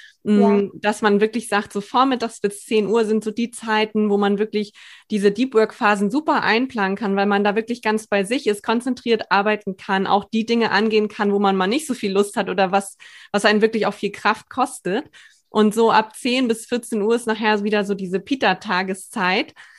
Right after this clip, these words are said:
Speaker 1: Mhm.
Speaker 2: ähm, wo man halt einfach so in dieser kraftvollen Energie ist, wenn man zum Beispiel Verhandlungen hat oder wenn man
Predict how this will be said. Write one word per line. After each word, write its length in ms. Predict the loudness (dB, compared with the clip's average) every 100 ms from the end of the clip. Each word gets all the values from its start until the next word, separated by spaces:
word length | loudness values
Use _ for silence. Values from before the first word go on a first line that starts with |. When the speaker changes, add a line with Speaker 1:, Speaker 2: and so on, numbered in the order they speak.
| _
Speaker 1:
Mhm. 120 | -2
Speaker 2:
ähm, 340 | 4 4 4 2
wo 80 | 2
man 240 | 4 2
halt 160 | 0 0
einfach 280 | -2 -2
so 180 | -2 0
in 120 | 0
dieser 320 | 0 0 2 0
kraftvollen 540 | 0 -2 -2 -4 0
Energie 340 | 0 0 0
ist, 120 | -2 0
wenn 80 |
man 140 | 0 0
zum 140 | 0
Beispiel 300 | 0 0 -4
Verhandlungen 720 | -6 -4 -2 0 0 -2 -2
hat 180 | -2 -2
oder 220 | -2 -2
wenn 100 | 0
man 440 | 0 0 2 0